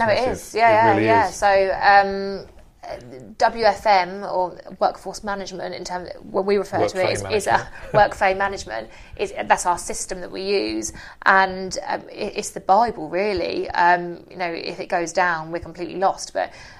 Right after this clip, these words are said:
Speaker 1: um, so that is, that contains everyone's schedules, um, everyone's holiday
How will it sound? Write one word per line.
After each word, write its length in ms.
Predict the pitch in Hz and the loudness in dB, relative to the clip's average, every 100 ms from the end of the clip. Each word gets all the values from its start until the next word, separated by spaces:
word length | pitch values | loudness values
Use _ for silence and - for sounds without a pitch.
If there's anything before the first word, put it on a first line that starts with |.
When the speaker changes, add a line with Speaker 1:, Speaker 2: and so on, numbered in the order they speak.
| - | 0
Speaker 1:
um, 420 | 180 180 175 175 175 _ _ _ _ _ - | 4 6 4 -4 -10 _ _ _ _ _ -10
so 200 | - 214 | -2 2
that 300 | 190 202 - | 4 4 4
is, 360 | 190 185 180 - | 0 0 -2 -2
that 180 | 196 - | -2 -2
contains 460 | 196 - 185 180 | -6 -8 -8 -8
everyone's 560 | - 190 185 170 170 165 | -8 -6 -4 -4 -4 -8
schedules, 580 | - - 240 254 277 - - - - - | -8 -6 -4 -4 -4 -10 -14 -20 -12 -2
um, 440 | 180 175 170 170 - - | 0 0 -2 -12 -18 -20
everyone's 280 | 185 180 170 | -12 -10 -10
holiday 640 | - 202 208 214 220 214 | -6 -4 0 0 0 -8